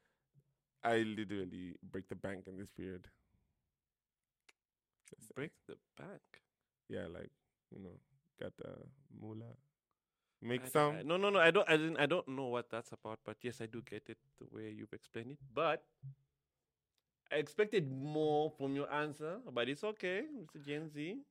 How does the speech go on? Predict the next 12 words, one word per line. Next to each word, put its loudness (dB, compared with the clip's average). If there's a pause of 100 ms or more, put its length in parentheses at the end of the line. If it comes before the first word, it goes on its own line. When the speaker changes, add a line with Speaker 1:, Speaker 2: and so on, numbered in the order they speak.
(280)
Speaker 2:
King -8
of -8
Gen 0
Speaker 1:
I'm -2
Speaker 2:
Z. 8
Speaker 1:
average. 8
Speaker 2:
We 0
understand. -4 (120)
Speaker 1:
Am 2
I 10
Speaker 2:
Relax. 6
Speaker 1:
average? 4